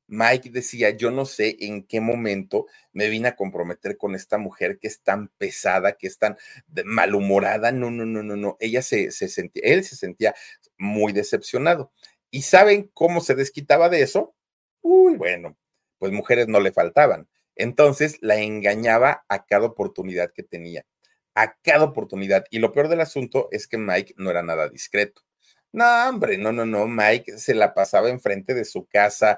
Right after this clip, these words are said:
salía con ella, en, con las, las amantes en revistas, en programas de televisión,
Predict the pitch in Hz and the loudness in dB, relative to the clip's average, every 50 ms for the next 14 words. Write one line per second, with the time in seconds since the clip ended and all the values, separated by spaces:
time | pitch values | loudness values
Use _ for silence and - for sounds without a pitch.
0 | - - - - - - - - 120 117 117 120 117 117 - - 120 113 110 113 | -2 -10 -20 -20 -14 0 4 6 6 6 6 4 0 0 2 0 0 0 0 0
1 | 113 113 113 - - - 104 98 87 82 87 - - - 98 98 95 - 98 98 | 2 0 0 -2 0 0 0 0 2 -2 -6 -6 -6 -2 -2 -2 0 0 0 0
2 | 98 95 95 98 101 101 - 98 90 85 92 92 90 95 98 95 - - 101 98 | 0 -4 -4 -4 -8 -4 -4 -6 -6 -4 -6 -8 -6 -6 -10 -8 0 0 0 0
3 | - 98 90 - - 87 87 90 90 92 92 90 92 87 - 87 85 82 82 85 | 0 -4 -4 -4 -4 -4 -2 -2 -2 -4 -4 -6 -8 -10 -10 -10 -10 -8 -10 -10
4 | 95 98 - 123 117 | -10 -6 -6 -6 -6